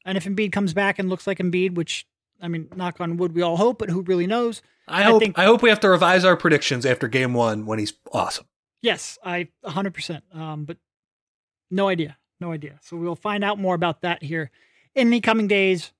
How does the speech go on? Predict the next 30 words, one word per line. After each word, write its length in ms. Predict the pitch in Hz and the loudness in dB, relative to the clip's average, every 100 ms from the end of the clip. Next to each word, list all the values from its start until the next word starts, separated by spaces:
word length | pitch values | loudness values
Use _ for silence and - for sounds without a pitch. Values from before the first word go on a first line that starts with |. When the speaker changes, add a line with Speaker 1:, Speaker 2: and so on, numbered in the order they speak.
| - | -8
Speaker 1:
Um, 460 | 170 170 165 160 156 | -4 -2 -2 -4 -6
Sunday 580 | - 226 214 208 208 | 0 2 4 4 2
is 220 | 214 190 170 | 2 0 0
when, 480 | 190 185 180 175 - _ _ _ | -2 0 0 -2 -6 _ _ _
do 80 | 202 | -2
we 60 | 269 | 0
have 80 | |
a 40 | 285 | 0
time? 300 | 254 285 262 _ _ | -2 -2 -6 _ _
Should 100 | - | -4
probably 160 | 254 180 | -2 0
figure 180 | 180 | -4
this 100 | 151 160 | -6 -10
out. 140 | 147 | -16
Speaker 2:
I 360 | _ _ _ - | _ _ _ -2
think 140 | 277 | 2
it's 120 | 330 | 2
one 100 | 226 | 4
o'clock. 380 | 247 - 285 254 | 2 2 2 2
I 40 | 175 | 0
think 100 | 160 | -2
it's 100 | - | 2
another 220 | 180 175 | 2 2
Speaker 1:
One 60 | |
o'clock? 60 | 165 | 2
Speaker 2:
bad 220 | 123 156 | 4 4
N 120 | 165 170 | 4 2
F 60 | |
C 180 | - 190 | 2 2
s-, 160 | 202 | 0